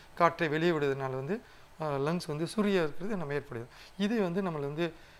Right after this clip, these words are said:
இரண்டு மணி நேரத்துக்குள்ள, இரண்டு மணி நேரத்துக்கு செய்து கொண்டால் ஒரு, ஆ, ரொம்ப அஹ், செயல்திறனை அதிகப்படுத்தும். மூன்றாவது வியாதி இது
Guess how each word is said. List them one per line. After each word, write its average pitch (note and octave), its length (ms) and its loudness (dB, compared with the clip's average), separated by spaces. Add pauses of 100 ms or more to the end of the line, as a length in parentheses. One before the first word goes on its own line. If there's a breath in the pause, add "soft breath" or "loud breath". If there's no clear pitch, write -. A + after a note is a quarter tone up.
(140 loud breath)
இரண்டு F3+ 280 2
மணி D#3 180 -2
நேரத்துக்குள்ள, E3 300 0
இரண்டு D3+ 300 -2
மணி - 0 -
நேரத்துக்கு D3+ 180 -4
செய்து C#3 240 -4
கொண்டால் C#3 280 -2
ஒரு, F3+ 380 -6 (180)
ஆ, D3 260 -4
ரொம்ப E3+ 340 -2 (460 loud breath)
அஹ், G3+ 140 -10 (100)
செயல்திறனை E3 420 4
அதிகப்படுத்தும். C#3 600 -2 (380 loud breath)
மூன்றாவது G3+ 480 6
வியாதி D#3 340 4
இது D3+ 200 2